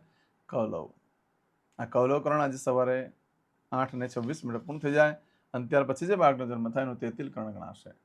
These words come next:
આજે જે બાળકનો જન્મ થાય છે એની રાશિ ગણાય છે તુલા. તુલા રાશિની અક્ષર આવે છે ર અને ત. તુલા રાશિનો સ્વામી શુક્ર છે.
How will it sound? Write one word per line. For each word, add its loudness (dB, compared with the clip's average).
આજે 8
જે 4
બાળકનો 8
જન્મ -2
થાય 6
છે -2
એની 2
રાશિ 4
ગણાય 0
છે -6
તુલા. 0
તુલા 2
રાશિની 2
અક્ષર -4
આવે 2
છે -2
ર 0
અને 4
ત. -2
તુલા 2
રાશિનો -2
સ્વામી -8
શુક્ર -14
છે. -20